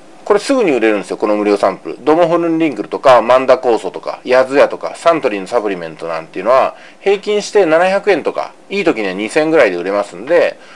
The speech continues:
送料と販売手数料差し引いても、だいたい五百円からね、千五百円ぐらいの利益になります。で、サンプルファンというサイトでまとめて仕入れるっていうのもいいと思います。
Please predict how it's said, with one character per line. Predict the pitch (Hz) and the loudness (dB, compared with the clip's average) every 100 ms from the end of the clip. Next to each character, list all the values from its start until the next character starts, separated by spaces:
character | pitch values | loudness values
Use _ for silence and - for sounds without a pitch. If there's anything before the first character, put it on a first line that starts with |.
| - | -20
送 | - 214 | 2 4
料 | 196 160 | 6 4
と | 151 | 2
販 | 147 139 143 | 0 0 2
売 | 147 | 0
手 | 139 | -2
数 | 131 147 | -6 -2
料 | 107 | -2
差 | 92 113 | -2 -6
し | - 131 | -6 -10
引 | |
い | 127 | -6
て | 139 | -6
も、 | 196 180 98 - - - | 0 2 0 -4 -10 -2
だ | |
い | 160 | 0
た | |
い | 165 | 2
五 | 131 | 2
百 | 147 185 233 | 2 0 -2
円 | 151 | -2
か | 92 | -4
ら | 78 | -4
ね、 | 113 - | -6 -6
千 | - 143 151 | -2 0 2
五 | |
百 | 160 165 185 | 2 2 -2
円 | |
ぐ | 185 | 0
ら | 117 | -2
い | |
の | 87 | -2
利 | 98 | -4
益 | 90 78 | -6 -8
に | 76 | -12
な | 78 | -10
り | |
ま | 80 | -10
す。 | 85 - - - - - - - - | -12 -14 -20 -20 -20 -20 -20 -10 -6
で、 | |
サ | 208 208 | 0 2
ン | 240 | 0
プ | - | -2
ル | 247 | 0
フ | 262 | 2
ァ | 254 | 2
ン | |
と | 160 | 0
い | 104 | -2
う | 98 | 0
サ | - | -2
イ | 110 | -2
ト | 110 | -2
で | 107 | -2
ま | 117 | 0
と | 175 | 0
め | 190 | -2
て | 190 | -4
仕 | 185 185 | -6 -2
入 | 190 | 0
れ | |
る | 147 95 | 0 -4
っ | - - - | -14 -20 -4
て | 170 | 0
い | |
う | |
の | 185 | 2
も | 120 | 0
い | |
い | 101 | 0
と | 90 | -4
思 | |
い | 80 | -4
ま | |
す。 | 80 | -8